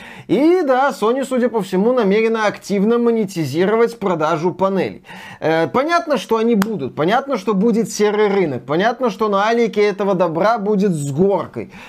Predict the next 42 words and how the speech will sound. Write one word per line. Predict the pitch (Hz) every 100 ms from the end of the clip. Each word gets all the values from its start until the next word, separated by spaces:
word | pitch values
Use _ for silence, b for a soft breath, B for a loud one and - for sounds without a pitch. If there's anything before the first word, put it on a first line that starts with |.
| B
самого | 202 180 175 170
разного. | 180 151 110 117 120
Но | 156
Sony | 170 294 339 247
хочет, | 233 240 - 165 165
э, | 147 123 -
вот | 180 196
этот | 180
вот | 170
её | 170 170
поступок, | 196 202 349 330 220
на | 202
мой | 208 214
взгляд, | 185 202 175
говорит | 185 214 214
о | 220
том, | 285 311
что | -
Sony | 190 254 254 190 B B B
хочет | - 220 294 277 220
максимально | 214 - 214 214 247 240 233 208
отрезать | 208 233 254 254 170 160
каких-то | 170 - 175 127 175
сторонних | - 214 208 240 190 156 139
производителей | 170 175 147 160 170 311 320 214 123 - B B 226
и | 269 226 131 -
либо | 185 247 175 151
п-, | - 156 156
продавать, | 156 190 185 214 214 165 -
э, | 160 147 147
компаниям | 175 160 190 156 147 143
лицензию | 151 156 302 359 277 247 196
на | 180
право | 175 180 170 139 120 131
разработку | 160 170 180 175 127 156
этих, | 135 147 -
э, | 156 147 147
и | 165
выпуск | 175 - 156 160
этих | 139 143
вот | 147 139
панелей, | 190 190 170 117